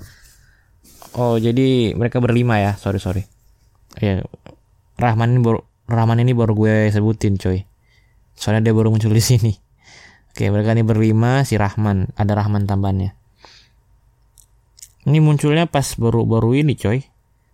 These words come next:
Ya, katanya si Arya ini datang sama Rohman. Kemudian mereka ber-, sambil menunggu mereka bertiga ini, sama nungguin mereka,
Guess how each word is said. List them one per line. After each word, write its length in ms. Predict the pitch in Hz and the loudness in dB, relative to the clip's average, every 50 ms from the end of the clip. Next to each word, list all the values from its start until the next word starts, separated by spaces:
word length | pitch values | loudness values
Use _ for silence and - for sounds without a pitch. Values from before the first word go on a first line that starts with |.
| _ _ _ _ _ _ _ _ _ _ _ _ _ - - | _ _ _ _ _ _ _ _ _ _ _ _ _ -12 -6
Ya, 220 | 123 117 107 104 104 | -2 -2 0 0 0
katanya 500 | 101 104 - - 107 110 123 131 131 135 131 131 123 117 104 92 87 - - _ _ - | -2 -2 -2 0 0 0 2 2 2 2 2 0 0 0 0 0 -2 -4 -6 _ _ -10
si 160 | - - - | -6 -4 -2
Arya 320 | 113 117 110 110 117 113 113 | 0 0 0 0 0 0 0
ini 400 | 120 131 139 135 127 113 107 104 | 0 2 2 2 0 0 0 0
datang 220 | 107 - - 120 | 0 0 0 -2
sama 240 | 113 - 107 104 104 | 0 0 0 0 0
Rohman. 640 | 101 107 104 107 107 113 113 110 104 101 98 98 101 - _ _ _ _ _ _ _ _ _ _ _ _ _ _ _ _ _ _ _ _ _ _ _ _ - - - - - - - - - | 0 0 0 0 0 2 2 2 0 0 0 -2 -4 -8 _ _ _ _ _ _ _ _ _ _ _ _ _ _ _ _ _ _ _ _ _ _ _ _ -18 -18 -18 -18 -20 -20 -16 -6 -2
Kemudian 640 | 101 101 101 110 117 120 123 131 135 135 131 - - - | -2 0 2 2 2 4 4 2 2 2 0 -2 -2 -2
mereka 240 | 117 110 107 117 110 | -2 0 0 0 0
ber-, 240 | 107 107 107 - - _ _ _ _ _ _ _ _ _ _ - | 0 0 -2 -4 -8 _ _ _ _ _ _ _ _ _ _ -8
sambil 600 | - 110 110 107 107 110 107 107 107 107 107 107 | -4 -2 0 2 2 2 2 2 2 2 2 2
menunggu 400 | 107 110 107 107 110 107 107 107 | 2 2 2 2 2 2 0 0
mereka 260 | 104 110 104 - 107 | 0 0 0 0 -2
bertiga 380 | 101 104 110 - 104 101 110 107 | 0 0 0 0 0 0 2 0
ini, 400 | 107 113 123 139 151 165 165 - _ _ _ _ _ _ _ _ _ _ _ _ _ _ _ _ _ _ _ _ _ _ _ _ _ _ _ _ _ _ _ _ _ _ _ _ _ _ _ _ _ _ _ _ _ _ _ _ _ _ _ _ _ _ _ _ _ _ _ _ - _ _ _ _ _ _ _ _ _ _ _ _ _ _ _ _ _ _ _ _ _ _ _ _ _ _ _ _ _ _ _ | 2 2 2 2 2 0 0 -2 _ _ _ _ _ _ _ _ _ _ _ _ _ _ _ _ _ _ _ _ _ _ _ _ _ _ _ _ _ _ _ _ _ _ _ _ _ _ _ _ _ _ _ _ _ _ _ _ _ _ _ _ _ _ _ _ _ _ _ _ -20 _ _ _ _ _ _ _ _ _ _ _ _ _ _ _ _ _ _ _ _ _ _ _ _ _ _ _ _ _ _ _
sama 320 | - 120 120 117 117 117 113 | -6 -4 -2 0 0 0 2
nungguin 320 | 117 117 113 113 113 113 | 2 2 2 2 2 2
mereka, 720 | 110 110 110 107 - - 123 131 147 160 156 139 131 - | 2 0 0 -2 -2 0 0 2 2 0 -2 -4 -8 -12